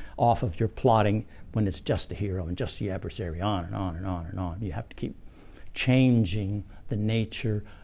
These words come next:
of the conflict. And these other characters are gonna help. Just for now, I threw it in here. Okay, that's them. <laughs> Those are the car-, categories. You don't have to rush and, and jot all these down. I'll have handouts,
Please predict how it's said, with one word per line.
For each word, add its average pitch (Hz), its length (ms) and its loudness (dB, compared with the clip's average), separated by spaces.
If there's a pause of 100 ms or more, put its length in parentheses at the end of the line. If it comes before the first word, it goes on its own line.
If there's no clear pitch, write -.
(120)
of 107 160 -2
the - 100 -2
conflict. 113 800 -4 (720)
And 107 160 2
these 110 160 4
other 104 200 2
characters 98 540 -2
are 110 60 2
gonna 104 240 2
help. - 320 2 (160)
Just - 240 4 (120)
for 180 160 6
now, 104 360 10
I 107 80 8
threw 143 280 6
it 123 80 8
in 117 180 6
here. 101 260 4 (100)
Okay, 113 280 6 (160)
that's 143 220 4
them. 95 320 0 (420)
<laughs> - 500 6
Those - 260 8
are 147 60 4
the 143 100 2
car-, 98 300 6
categories. 92 720 6 (360)
You 143 140 8
don't 190 220 8
have 143 340 6
to 139 340 6
rush 117 420 4
and, 117 320 4
and 107 220 4
jot 104 280 6
all 98 220 2
these 92 260 -2
down. 92 320 0
I'll 98 120 2
have 123 180 2
handouts, 110 600 2